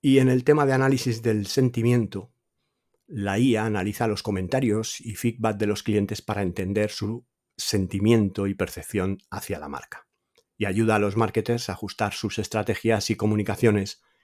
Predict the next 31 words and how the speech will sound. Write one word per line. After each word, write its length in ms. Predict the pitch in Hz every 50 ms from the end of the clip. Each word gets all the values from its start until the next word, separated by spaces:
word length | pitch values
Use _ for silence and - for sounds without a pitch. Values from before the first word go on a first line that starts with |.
| _ _ _
y 100 | - 98
el 160 | 95 95 -
tono 320 | - - 127 117 104 95 98
de 80 | 92
voz 160 | 92 101 101
de 80 | 98 113
la 100 | 110 110
marca 300 | 113 113 101 - - 98
basándose 640 | 98 90 85 - 101 101 98 104 95 - - 110 104
en 100 | 101 90
cómo 220 | - 101 98 101
los 160 | 95 95 -
clientes 640 | - 95 92 98 90 90 - 101 101 - - - _ _ _ _ _ -
perciben 440 | 98 - - 113 107 87 78 73
esta. 320 | 80 - - - - - - _ _ _ _ _
Por 160 | - 107 104 107
hablaros 340 | 107 117 123 131 143 131
de 120 | 120 135 120
algunas 400 | 120 110 123 120 120 104 - -
herramientas, 540 | 107 107 101 107 123 127 123 - 113 107 -
por 120 | - 95
ejemplo, 360 | - 117 107 104 107 101 -
para 320 | - 98 95 92 92 90 87
hacer 540 | - - - 101 98 98 98 95 95 -
chatbots 600 | - - 120 104 98 92 98 101 98 92 - -
y 80 | 101 95
asistentes 720 | 90 - - 92 - - 104 101 - 95 92 - - - 98 104 - _
virtuales, 640 | - 107 92 - - 98 101 113 120 113 113 123 -
pues 220 | - - 95 -
tendríamos 680 | - 95 98 95 98 90 92 92 98 92 - - - _ -
ManyChats 800 | 98 101 98 95 92 - - 123 120 120 123 - - - -